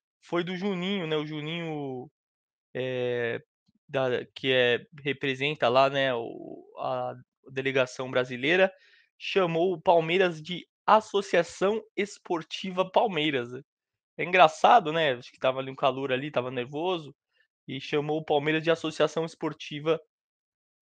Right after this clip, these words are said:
Palmeiras, ao invés de Sociedade Esportiva Palmeiras, né. Beleza, rapaziada? Algumas notícias aí rapidinha pra vocês. Eh, não esquece de deixar seu like, ativa o sino. E hoje a gente tem live de noite, hein? Então conto com você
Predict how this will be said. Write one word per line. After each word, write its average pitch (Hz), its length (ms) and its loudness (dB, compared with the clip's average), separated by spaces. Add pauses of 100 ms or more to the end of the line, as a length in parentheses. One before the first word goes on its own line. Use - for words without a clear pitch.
(160)
Palmeiras, 135 800 2 (360)
ao 160 140 0
invés 143 260 2
de 151 80 -10
Sociedade 147 460 2
Esportiva 156 460 -6
Palmeiras, 143 480 -2
né. 135 160 -8 (520)
Beleza, 175 360 4
rapaziada? 151 480 4
Algumas 175 260 -2
notícias 175 500 -4
aí 170 120 4
rapidinha 165 500 0
pra 160 140 0
vocês. 185 580 -4 (460)
Eh, 147 200 -2
não 175 140 -4
esquece 170 380 0
de 156 80 -12
deixar 160 260 -4
seu 175 180 -6
like, 185 600 4 (180)
ativa 156 460 -10
o - 20 -16
sino. 202 460 -8 (500)
E 160 140 -8
hoje 220 640 2
a 175 180 8
gente 180 300 -6
tem 202 160 -4
live 196 340 2
de 240 140 -6
noite, 190 340 -2
hein? 175 60 -8
Então 180 240 -6
conto 185 240 -10
com 190 100 -14
você 180 380 -4